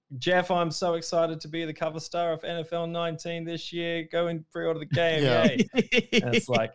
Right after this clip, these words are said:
Speaker 1: it's a, it's a fine balance 'cause it, it's like, yeah, getting people up on stage, it can be really, really cringy. I think with
Speaker 3: Yeah.
Speaker 1: some, like, we'll get into it, the Summer Games Fest, like, the way Nick Cage really engaged the audience, I thought was fantastic.
Speaker 2: Mm.
Speaker 3: Absolutely.
Speaker 1: Um, yeah, and, and, like, Keanu Reeves a,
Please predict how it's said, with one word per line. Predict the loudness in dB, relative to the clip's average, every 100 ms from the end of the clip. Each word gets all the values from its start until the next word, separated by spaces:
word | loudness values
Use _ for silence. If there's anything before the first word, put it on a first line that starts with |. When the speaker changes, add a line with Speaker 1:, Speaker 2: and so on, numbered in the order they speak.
| -6
Speaker 1:
it's | -2
a, | -2 -2
it's | -4
a |
fine | 0 0 2
balance | 2 0 -2 -8
'cause | -6 -4 -6 -12 -12
it, |
it's | -10 -8 -4
like, | -6 -6 _ _ _
yeah, | -8 -6
getting | -2 0
people | 0 0
up | 0
on | -2
stage, | 0 2 2 0
it | -4
can |
be | -8
really, | -6 -6 -6
really | -8 -10
cringy. | -10 -10 -8 -10 -12 _ _
I | -2
think | 0
with | 2
Speaker 3:
Yeah. | 0
Speaker 1:
some, | 0
like, | -2
we'll | 0
get | 0
into | 0 -2
it, | -6
the | -6
Summer | -6 -4
Games | -4 -6
Fest, | -6 -8
like, | -8 -10
the |
way | -8 -6
Nick | -8
Cage | -6 -4 -4 -6
really | -8 -6 -6 -8 -10
engaged | -6 -4 -4 -6
the | -8
audience, | -8 -8 -10 -12
I |
thought | -12
was | -12
fantastic. | -10 -6 -4 -4 -4 -6 0
Speaker 2:
Mm. | 0 0 -2
Speaker 3:
Absolutely. | -6 -4 -2
Speaker 1:
Um, | -2 -2 -4 -6 _ -8
yeah, | -4 -4 -6 _
and, | -2 0
and, | 0 0
like, | -2 -2
Keanu | -2 0 2
Reeves | 2 0 -2
a, | -4